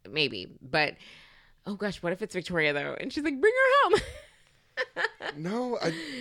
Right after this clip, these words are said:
Speaker 1: No, I don't think it's Victoria,
Speaker 2: No.
Speaker 1: though. I do not think it's Victoria. And
Speaker 2: I
Speaker 1: I
Speaker 2: think
Speaker 1: don't
Speaker 2: she
Speaker 1: think
Speaker 2: goes
Speaker 1: that
Speaker 2: home next
Speaker 1: Mama
Speaker 2: week.
Speaker 1: Weber would cry like that over Victoria. I think it is Madison.
Speaker 2: I think she goes home next week.
Speaker 1: Yeah.
Speaker 2: I think Kelsey goes home after Fantasy Suites.
Speaker 1: Mm-hmm.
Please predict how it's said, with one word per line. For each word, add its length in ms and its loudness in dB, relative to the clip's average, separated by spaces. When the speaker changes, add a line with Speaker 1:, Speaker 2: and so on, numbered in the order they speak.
Speaker 1:
No, 260 4
I 140 6
don't 140 2
think 140 -2
it's 80 -2
Victoria, 380 2
Speaker 2:
No. 60 0
Speaker 1:
though. 80 -2
I 120 2
do 180 0
not 180 2
think 140 -6
it's 80 -12
Victoria. 300 -6
And 80 0
Speaker 2:
I 40 4
Speaker 1:
I 40 4
Speaker 2:
think 140 6
Speaker 1:
don't 80 6
Speaker 2:
she 60 -
Speaker 1:
think 40 6
Speaker 2:
goes 120 8
Speaker 1:
that 80 10
Speaker 2:
home 100 6
next 160 10
Speaker 1:
Mama 100 4
Speaker 2:
week. 60 2
Speaker 1:
Weber 260 4
would 160 2
cry 220 6
like 200 -2
that 160 2
over 300 2
Victoria. 760 -4
I 140 4
think 240 2
it 100 4
is 160 0
Madison. 840 -8
Speaker 2:
I 100 4
think 260 0
she 180 -2
goes 260 0
home 220 -2
next 300 -2
week. 140 -2
Speaker 1:
Yeah. 140 -6
Speaker 2:
I 100 -2
think 280 -4
Kelsey 340 0
goes 220 2
home 180 0
after 240 0
Fantasy 460 -2
Suites. 400 -4
Speaker 1:
Mm-hmm. 300 -6